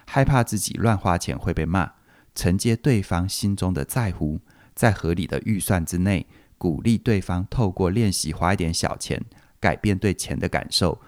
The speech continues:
会比吵架来得更有用。如果你想要在钱的议题上面有更多的前进，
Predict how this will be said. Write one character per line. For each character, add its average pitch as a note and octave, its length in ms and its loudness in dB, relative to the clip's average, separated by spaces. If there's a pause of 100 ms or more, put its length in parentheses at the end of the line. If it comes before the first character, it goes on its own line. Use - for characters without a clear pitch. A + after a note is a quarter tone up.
(140)
会 D#3 140 2
比 F2 180 -4
吵 - 240 -6
架 F2+ 280 0
来 D2+ 140 -4
得 - 80 -6
更 F#2 200 2
有 - 180 -6
用。 D#2 180 -4 (960)
如 D3 100 6
果 F3 80 8
你 B2 120 6
想 C#2+ 200 0
要 E2 60 0
在 F2+ 220 2
钱 - 320 -4
的 D#2 120 0
议 B2 180 -2
题 - 160 -8
上 E2+ 220 -2
面 F2+ 100 2
有 - 120 -2
更 G2 180 0
多 E2+ 140 0
的 D#2 100 0
前 - 280 -8
进， E2+ 240 0